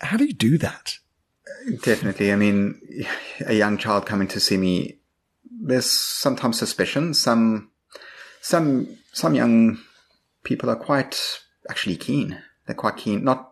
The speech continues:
Speaker 2: necessarily the mindfulness, but they're keen to come through. They sort of want to look at their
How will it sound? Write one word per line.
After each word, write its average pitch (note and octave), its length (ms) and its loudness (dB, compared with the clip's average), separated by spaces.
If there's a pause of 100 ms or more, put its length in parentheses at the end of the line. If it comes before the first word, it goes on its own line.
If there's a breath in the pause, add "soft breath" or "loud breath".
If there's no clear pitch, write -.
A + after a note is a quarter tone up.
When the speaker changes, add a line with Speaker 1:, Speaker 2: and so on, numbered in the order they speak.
Speaker 2:
necessarily G2 400 0
the F2 80 0
mindfulness, F2+ 520 -2
but - 120 -10
they're F#2+ 100 -8
keen G#2+ 240 -2
to - 100 -8
come F#2 220 -4
through. G#2 320 2
They E2 300 -2 (680 loud breath)
sort - 180 -2
of G2 140 -2
want A#2 180 2
to F#2 400 2
look G2+ 180 -2
at F#2 80 -6
their E2+ 420 -2